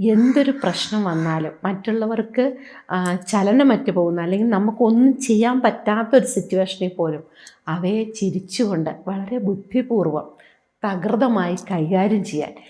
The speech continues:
ഈ നക്ഷത്രത്തിൽ പിറന്ന സ്ത്രീകൾക്ക് ഒരു പ്രത്യേക ചാതുര്യം തന്നെയുണ്ട് കേട്ടോ. എത്ര പ്രശ്നമാണെങ്കിലും, എത്ര കുഴപ്പം പിടിച്ച കാര്യങ്ങളാണെങ്കിലും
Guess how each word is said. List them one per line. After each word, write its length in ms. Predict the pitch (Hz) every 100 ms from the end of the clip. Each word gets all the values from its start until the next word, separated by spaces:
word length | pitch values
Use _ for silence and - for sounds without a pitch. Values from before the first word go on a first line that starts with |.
| - _
ഈ 160 | 226 269
നക്ഷത്രത്തിൽ 640 | 190 160 165 180 - 180
പിറന്ന 420 | - 151 156 175
സ്ത്രീകൾക്ക് 640 | 165 - 151 156 160 160 139 _ _ _
ഒരു 100 | 190 180
പ്രത്യേക 460 | 165 - - 214 214
ചാതുര്യം 880 | 208 - 139 151 170 226 226 156
തന്നെയുണ്ട് 380 | 143 151 139 135
കേട്ടോ. 240 | 127 135 - - _ _ _ _ _ _ _ _
എത്ര 400 | 175 - - 269 277
പ്രശ്നമാണെങ്കിലും, 920 | 196 196 - 233 214 175 165 156 156
എത്ര 300 | - - 262
കുഴപ്പം 480 | 269 214 190 196 233
പിടിച്ച 220 | 226 226
കാര്യങ്ങളാണെങ്കിലും 920 | - 196 165 160 170 170 151 147 156